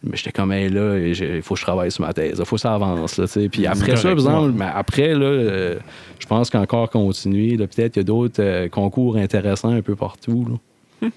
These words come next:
Speaker 1: Hmm.
Speaker 2: T'as pas montré ta toune toi-même, puis l'as-tu ever joué devant quelqu'un, qui, comme les interprètes, ou ?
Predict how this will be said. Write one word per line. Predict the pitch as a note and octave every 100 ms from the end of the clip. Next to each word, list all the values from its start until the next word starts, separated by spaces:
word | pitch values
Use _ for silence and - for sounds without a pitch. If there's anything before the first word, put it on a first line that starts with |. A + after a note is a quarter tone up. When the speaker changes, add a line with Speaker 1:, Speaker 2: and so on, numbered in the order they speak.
| _ _ _ _ _ - G#2+
Speaker 1:
Hmm. | G#2+
Speaker 2:
T'as | G#2+
pas | - C3
montré | B2+ A#2 G#2+ C3
ta | A#2+ E2
toune | A#2 G#2
toi-même, | G2 F#2+ G2 G#2
puis | G#2
l'as-tu | G2+ G2 B2+
ever | G2+ A2
joué | F#2+ F2+ F#2 G#2+
devant | F#2+ F#2 G2
quelqu'un, | F#2+ - G2+ A#2+ A#2+
qui, | G#2+ - G2 -
comme | - F#2+ F#2
les | F#2
interprètes, | F#2+ F#2+ F2 - A2 -
ou ? | F#2+